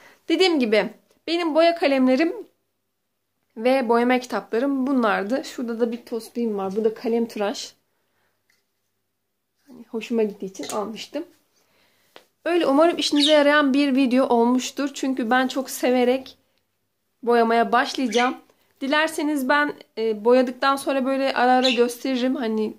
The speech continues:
nasıl boyadım, renkler nasıl oldu, kombin nasıl, o şekilde size gösterebilirim eğer isterseniz. Ya da boyarken de video çekebilirim. Yani ben severek boyaca-, boyayacağım için sizlerle de,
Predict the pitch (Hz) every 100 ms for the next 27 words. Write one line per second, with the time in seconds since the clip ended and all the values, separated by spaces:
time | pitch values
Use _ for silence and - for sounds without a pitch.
0 | 220 220 - 202 190 185 220 - _ _
1 | _ - 214 208 220 208 208 214 214 196
2 | 185 202 240 - _ _ _ _ - 247
3 | 247 233 226 247 - 247 285 - - 262
4 | 294 - 226 233 - 254 247 247 247 240
5 | 233 220 220 220 208 - - 214 214 294
6 | 262 269 262 247 247 254 277 262 240 208
7 | 208 214 208 208 190 202 285 - _ _
8 | _ - 220 220 233 240 240 247 226 226
9 | - 220 214 208 226 220 220 220 226 202
10 | 269 262 214 220 190 190 220 262